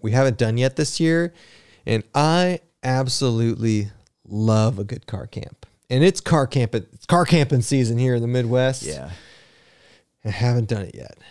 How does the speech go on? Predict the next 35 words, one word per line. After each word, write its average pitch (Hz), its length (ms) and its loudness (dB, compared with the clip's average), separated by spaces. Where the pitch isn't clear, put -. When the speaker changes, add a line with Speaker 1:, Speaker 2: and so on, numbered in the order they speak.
Speaker 1:
but 104 220 -4
I 107 60 -6
love 127 240 0
a 143 40 2
good 143 180 0
car 127 220 2
camp. 123 280 -2
That's 151 180 0
a 143 60 6
whole 147 240 4
other 135 240 4
type 123 340 0
of 107 280 -4
outdoor 117 380 0
experience. 110 1000 -2
Speaker 2:
Just - 160 -18
making 85 200 -8
pancakes 87 600 -2
Speaker 1:
Bring 143 160 6
Speaker 2:
in 127 40 4
the 117 60 4
Speaker 1:
the, 90 40 -2
Speaker 2:
morning. 90 240 -8
Speaker 1:
bring 139 180 0
the 113 100 -4
cooler, 139 840 4
even 120 260 2
sleep 131 300 4
in 131 60 2
the 127 80 2
car 127 340 0
if 113 80 -2
you 123 120 2
want 120 260 0
to. 113 520 2